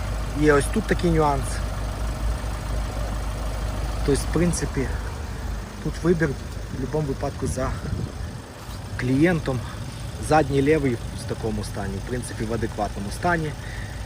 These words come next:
Резина в нас всесезонка пише, двісті двадцять п'ять сорок п'ять Р сімнадцять. Двадцять третій рік, резина двадцять третій рік.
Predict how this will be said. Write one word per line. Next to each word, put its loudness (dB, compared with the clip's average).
Резина 4
в 2
нас 0
всесезонка 2
пише, 0
двісті -2
двадцять -2
п'ять 0
сорок 2
п'ять 0
Р 4
сімнадцять. -2
Двадцять 8
третій 4
рік, 4
резина 2
двадцять -2
третій -2
рік. -4